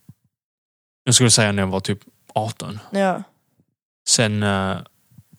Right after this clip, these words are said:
Speaker 1: och jag började gymnasiet sen, för
Speaker 2: Mm.
Speaker 1: att jag inte, jag kom hit till Sverige när jag
Speaker 2: Ja.
Speaker 1: var fjorton, så jag tog två, tre år extra bara för att plugga upp svenska.
Speaker 2: Ja, exakt. Ja.
Speaker 1: Och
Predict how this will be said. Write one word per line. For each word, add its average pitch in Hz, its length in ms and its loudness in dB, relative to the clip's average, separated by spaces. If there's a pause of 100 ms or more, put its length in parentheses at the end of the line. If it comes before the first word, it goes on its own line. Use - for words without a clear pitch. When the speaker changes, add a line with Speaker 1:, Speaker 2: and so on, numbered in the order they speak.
Speaker 1:
och 117 120 2
jag 107 100 4
började 117 200 6
gymnasiet 104 540 2
sen, 101 380 2
för 196 80 -6
Speaker 2:
Mm. 190 220 -2
Speaker 1:
att - 80 -6
jag 101 100 0
inte, 104 440 -4 (240)
jag 120 120 0
kom 117 220 2
hit 113 120 0
till - 120 0
Sverige 101 380 2
när 101 80 -6
jag 101 80 2
Speaker 2:
Ja. 98 40 4
Speaker 1:
var - 60 2
fjorton, 107 520 -4
så - 180 -10
jag 107 460 -6
tog 110 260 -2 (760)
två, 120 240 0
tre 113 300 0
år 101 160 -2
extra 110 280 2
bara 101 180 2
för 107 120 -6
att 98 60 -6
plugga 110 260 -2
upp 107 180 -2
svenska. 117 500 2 (100)
Speaker 2:
Ja, - 100 -2
exakt. 190 460 -8 (100)
Ja. 202 240 -2
Speaker 1:
Och 110 200 -2